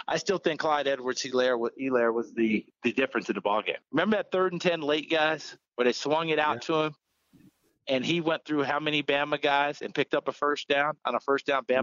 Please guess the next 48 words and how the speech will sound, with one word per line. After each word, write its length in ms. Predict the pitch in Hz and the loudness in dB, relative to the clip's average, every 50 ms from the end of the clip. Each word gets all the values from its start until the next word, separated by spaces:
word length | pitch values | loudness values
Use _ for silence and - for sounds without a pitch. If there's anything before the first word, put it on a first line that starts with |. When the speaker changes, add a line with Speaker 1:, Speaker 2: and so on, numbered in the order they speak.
| 113 | 0
Speaker 2:
Mm-hmm. 80 | 120 143 | 0 -2
Speaker 1:
couldn't 200 | 151 - - - | -2 -4 -4 -8
afford 220 | - 135 135 135 | -4 -2 -2 -2
to 80 | - 123 | -2 -4
give 220 | - 139 135 123 | -4 -4 -2 -2
up. 200 | 131 135 139 - - _ _ _ _ _ _ 107 - - _ _ _ _ | -2 -2 -4 -6 -10 _ _ _ _ _ _ -18 -18 -18 _ _ _ _
And 100 | - 139 | -4 -2
then 140 | 147 147 139 | -2 0 0
late 240 | 131 143 151 175 180 | 0 0 0 0 -2
in 60 | 165 | -4
the 60 | 143 | -6
ball 300 | 135 - 143 143 147 147 | -2 0 0 2 2 0
game, 380 | 147 151 151 147 151 151 147 143 - | 0 0 0 0 0 -2 -4 -10 -4
they've 180 | 117 131 120 113 | -2 -2 0 0
got 220 | - 139 135 135 143 | 0 -2 0 0 -2
their 100 | 147 - | -2 -4
timeouts, 840 | - - 151 143 143 139 135 135 135 139 139 - - - - - - _ _ _ | -2 -4 -2 -2 -2 -2 -2 -2 -2 -2 -4 -6 -6 -8 -8 -8 -8 _ _ _
but 220 | 143 131 127 120 | -2 -2 0 0
they've 160 | - 127 117 - | -2 -4 -2 -2
gotta 260 | - 131 131 135 131 | -2 -2 0 -2 -2
stop 380 | - - - 147 127 131 - - _ | -4 -6 -4 -2 -2 -2 -4 -2 _
them 220 | 135 135 135 131 | 0 0 0 -2
from 180 | - 127 120 123 | -4 -8 -4 -2
running 220 | 127 127 131 131 | -2 -2 -2 -4
the 60 | 127 117 | -6 -4
ball. 160 | - 131 127 | -2 -2 0
And 80 | 123 | 0
he 60 | 131 135 | -2 -2
runs 280 | 131 139 139 135 131 | 0 0 -2 0 0
it 80 | 135 131 | 0 0
inside 400 | 127 127 120 - 135 127 127 123 | 0 -2 0 0 0 0 0 0
and 60 | 117 120 | -2 -2
runs 180 | 123 123 120 | -4 -4 -4
through 160 | - - 120 120 | -4 -2 0 0
about 260 | 113 - 120 - - | 0 0 -2 -4 -2
six 220 | - - - - | -4 -4 -4 -6
people 360 | - - 123 123 - _ 123 120 | -6 -2 -2 -2 -2 _ -2 -2
and 60 | 120 | 0
picks 180 | - 127 - - | -2 -4 -2 -2
up 140 | 123 - - | -4 -2 -4
a 40 | - | -4
first 300 | - 120 123 120 - - | -2 -2 -2 -2 -2 -2
down, 240 | 127 123 123 123 120 | 0 0 0 0 0
and 80 | 110 107 | -2 0
there's 180 | 113 113 107 113 | 0 0 0 -2
your 80 | 120 | -2
ball 260 | 104 - 113 117 123 123 | 0 0 2 2 2 2
game. 240 | 131 131 131 135 | 2 0 0 0